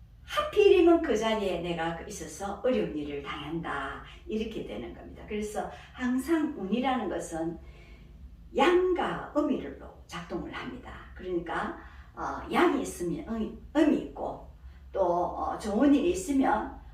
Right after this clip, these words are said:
어, 나쁜 일이, 어, 오기 마련입니다. 그래서 항상, 어, 호불호, 좋은 일도 있는데 또 불행한 일도 있고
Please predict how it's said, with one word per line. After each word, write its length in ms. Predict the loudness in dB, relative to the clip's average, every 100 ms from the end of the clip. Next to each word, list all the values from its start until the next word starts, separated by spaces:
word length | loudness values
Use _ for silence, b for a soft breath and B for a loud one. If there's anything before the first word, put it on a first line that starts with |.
| B
어, 220 | -10 -8 -8 -6
나쁜 380 | -6 -4 -2 -2
일이, 380 | -2 -6 -8 -12 -16 -16 -16 -10
어, 220 | -6 -6 -4
오기 220 | -4 -4
마련입니다. 640 | -6 -4 -4 -4 -8 -10 -8
그래서 280 | -8 -8 -6
항상, 520 | -4 0 0 0 -4 B B -4
어, 320 | -2 -2 -4
호불호, 840 | -8 -6 -4 -4 -4 -4 -6 -12 B B B
좋은 440 | -2 0 0 0
일도 200 | -2 -4 -4
있는데 680 | -4 -2 0 0 -2 -4 -10 -14
또 140 | -12
불행한 480 | -8 -4 -2 -2 -6
일도 260 | -10 -10 -10
있고 520 | -8 -6 -4 -4